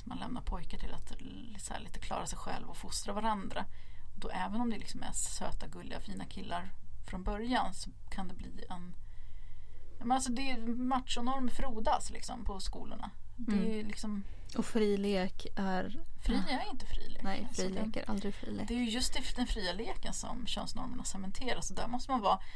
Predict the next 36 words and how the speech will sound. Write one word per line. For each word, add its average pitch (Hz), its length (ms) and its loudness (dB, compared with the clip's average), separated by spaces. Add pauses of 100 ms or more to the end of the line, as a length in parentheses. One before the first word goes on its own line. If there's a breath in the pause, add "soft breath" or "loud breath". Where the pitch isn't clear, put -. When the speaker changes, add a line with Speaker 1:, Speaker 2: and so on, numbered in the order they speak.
(120 loud breath)
Speaker 1:
Man 214 80 0
ska 202 100 -2
inte 226 120 -4
lägga 262 180 0
sig - 140 4 (220)
i 294 40 -2
leken - 320 -2
som 196 160 0
så 226 400 0
som - 220 0
pedagog - 600 0
till - 100 -2
exempel. - 320 -2
Men 185 100 -4
den 190 80 -4
fria 220 280 -2
leken 226 260 -2
kan - 140 -4
aldrig 202 280 4
vara 190 140 2
helt 185 320 4
fri - 280 0
där - 100 -6
vi - 120 -8
bara - 180 -4
står - 200 -4
vid - 80 -4
sidan 202 320 0
om 202 180 -2
och 185 60 -4
iakttar. 220 520 0
Utan 185 200 -2
vi 202 100 -2
behöver 220 400 0
kliva - 320 0
in, - 260 6